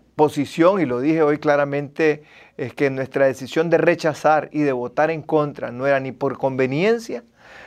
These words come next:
ni por, eh, cuestiones políticas, ¿no? Ni por, eh, buscar algún arreglo político,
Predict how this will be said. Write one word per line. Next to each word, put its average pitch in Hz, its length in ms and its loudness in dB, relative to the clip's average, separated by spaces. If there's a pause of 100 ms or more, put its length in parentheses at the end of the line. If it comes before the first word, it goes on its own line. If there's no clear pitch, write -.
(120)
ni 160 200 2
por, 165 440 2 (200)
eh, 135 440 0
cuestiones 143 360 -6
políticas, 147 840 -2
¿no? 143 200 -6
Ni 135 120 -8
por, 117 400 -6 (340)
eh, 113 520 -4
buscar 147 420 0
algún 143 300 -2
arreglo 147 460 2
político, 147 580 -4